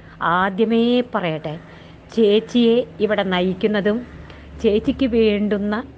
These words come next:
എല്ലാ സഹായങ്ങളും ചെയ്തു തരുന്നതും എന്നെ പൊന്നുപോലെ ഒരു വിശുദ്ധ ജീവിതത്തിലേക്ക് ആനയിക്കുന്നതും പരിശുദ്ധ കന്യക മാതാവാണ്.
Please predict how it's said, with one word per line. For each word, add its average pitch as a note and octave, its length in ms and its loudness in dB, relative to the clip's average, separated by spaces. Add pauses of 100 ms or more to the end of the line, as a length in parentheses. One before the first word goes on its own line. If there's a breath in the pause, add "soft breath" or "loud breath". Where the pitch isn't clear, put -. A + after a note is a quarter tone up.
എല്ലാ G3 560 -2 (100)
സഹായങ്ങളും G#3 800 -2
ചെയ്തു G3 280 0
തരുന്നതും F#3+ 640 -2 (520 loud breath)
എന്നെ F3 300 -2
പൊന്നുപോലെ F#3+ 1080 0 (360 soft breath)
ഒരു A3 120 2
വിശുദ്ധ A#3 340 -2
ജീവിതത്തിലേക്ക് B3 840 0 (140)
ആനയിക്കുന്നതും F#3+ 1040 -2 (480)
പരിശുദ്ധ F3 320 -2
കന്യക E3 300 -4
മാതാവാണ്. D3+ 580 -10